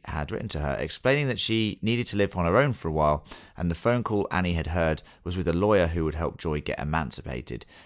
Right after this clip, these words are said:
Realising that she had just killed her harmless daughter, a horrified Annie races back outside to try and revive Joy, who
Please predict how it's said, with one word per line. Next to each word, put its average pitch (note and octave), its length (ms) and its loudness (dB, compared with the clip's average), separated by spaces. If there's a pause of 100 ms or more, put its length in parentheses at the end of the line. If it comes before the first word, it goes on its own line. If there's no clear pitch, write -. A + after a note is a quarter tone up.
Realising D3 520 6
that G#2+ 120 -2
she G#2+ 120 0
had E2 120 -2
just - 300 -2
killed G2+ 300 2
her F2 120 2
harmless G#2+ 440 0
daughter, D2+ 460 -2 (260)
a D#2 80 -2
horrified B2+ 480 6
Annie D#2 300 2 (220)
races G2+ 420 0
back G#2 320 -4
outside A2 480 -2
to - 60 -10
try F2 200 -2
and E2+ 100 0
revive F#2+ 340 0
Joy, D2+ 260 -2 (400)
who G2 340 4